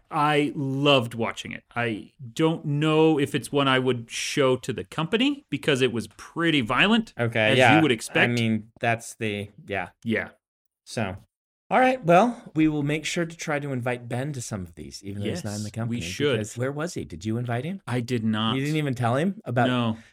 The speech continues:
Speaker 2: He's
Speaker 1: I invited several people to the New Year's party and then realized, "Oh, there's not enough room for all of these <laughs> people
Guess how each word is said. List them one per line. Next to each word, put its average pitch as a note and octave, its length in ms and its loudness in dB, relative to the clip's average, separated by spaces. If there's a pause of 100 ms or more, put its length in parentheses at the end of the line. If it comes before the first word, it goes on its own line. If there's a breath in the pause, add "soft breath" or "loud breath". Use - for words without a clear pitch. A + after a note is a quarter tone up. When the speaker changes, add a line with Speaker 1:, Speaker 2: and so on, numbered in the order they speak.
(300 soft breath)
Speaker 2:
He's C#3 80 -6
Speaker 1:
I D3 140 8
invited F#3 760 8
several D#3 400 0
people D#3+ 340 0
to D3 120 -6
the B2 100 -2
New B2 140 2
Year's A2+ 260 0
party G2+ 480 -2
and A2 160 -4
then G#2+ 160 -2
realized, G#2+ 640 0
"Oh, F#3 300 0 (580)
there's C#3+ 400 -4
not F#2+ 240 -12
enough B2+ 240 -8
room G3 200 -2
for G#2 140 -8
all G#2 160 -4
of B2+ 60 -6
these D#3+ 180 -4
<laughs> - 80 -14
people - 200 -14